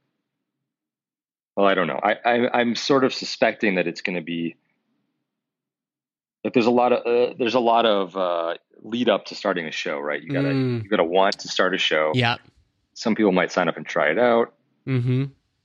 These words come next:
Speaker 1: But I have a feeling there's gonna be more of, like, a longer tail for people to, like, s-, choose to switch to us.
Speaker 2: Mm-hmm.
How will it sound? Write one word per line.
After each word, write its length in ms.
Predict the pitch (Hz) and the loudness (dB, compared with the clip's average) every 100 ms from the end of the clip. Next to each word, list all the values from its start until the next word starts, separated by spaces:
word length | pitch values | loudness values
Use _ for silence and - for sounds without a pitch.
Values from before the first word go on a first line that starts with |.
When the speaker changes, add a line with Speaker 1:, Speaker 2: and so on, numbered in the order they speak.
| _ | _
Speaker 1:
But 100 | - | -2
I 40 | 101 | 0
have 140 | 135 | 2
a 60 | 123 | 2
feeling 220 | 170 160 | 2 4
there's 160 | 127 104 | 4 2
gonna 100 | 107 | 0
be 120 | 98 | 0
more 280 | 98 98 98 | 2 4 4
of, 80 | 87 | 4
like, 180 | 85 | 0
a 60 | 90 | 0
longer 460 | 82 85 85 85 82 | 2 2 2 0 -6
tail 440 | - 82 80 80 | -2 0 0 -2
for 120 | - 80 | -6 -12
people 360 | - 87 85 | -10 -8 -4
to, 80 | 78 | -2
like, 280 | 76 73 - - - | 0 -2 -4 -20 -12
s-, 340 | - - - - | -6 -4 -6 -8
choose 380 | - - 107 98 | -4 2 4 4
to 120 | - | 0
switch 460 | - - 92 - - | -2 2 2 0 -4
to 180 | 69 65 | -4 -4
us. 240 | 80 - | -4 -4
Speaker 2:
Mm-hmm. 360 | 135 131 123 | -2 0 0